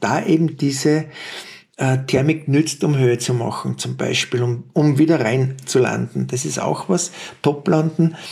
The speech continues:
das ist für mich auch a, a, a, a schöne, große Sache. Und aus dem Grund ist für mich dieses Thermik,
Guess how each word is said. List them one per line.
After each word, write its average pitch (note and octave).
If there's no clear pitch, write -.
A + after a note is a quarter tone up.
das C#3+
ist D3
für D#3
mich D#3
auch B2
a, B2+
a, -
a, B2
a B2+
schöne, C3+
große C#3+
Sache. C#3
Und D3
aus -
dem F3
Grund F3
ist -
für -
mich D#3
dieses D3+
Thermik, E3